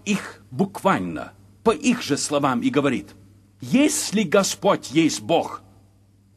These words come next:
то следуйте Ему». Видите ли вы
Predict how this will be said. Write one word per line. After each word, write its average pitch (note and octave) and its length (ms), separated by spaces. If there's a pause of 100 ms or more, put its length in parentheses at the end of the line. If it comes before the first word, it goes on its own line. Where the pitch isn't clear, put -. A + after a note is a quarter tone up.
(100)
то D3+ 80
следуйте B2+ 560
Ему». A3+ 460 (880)
Видите A#3+ 440
ли F3+ 100
вы C3+ 300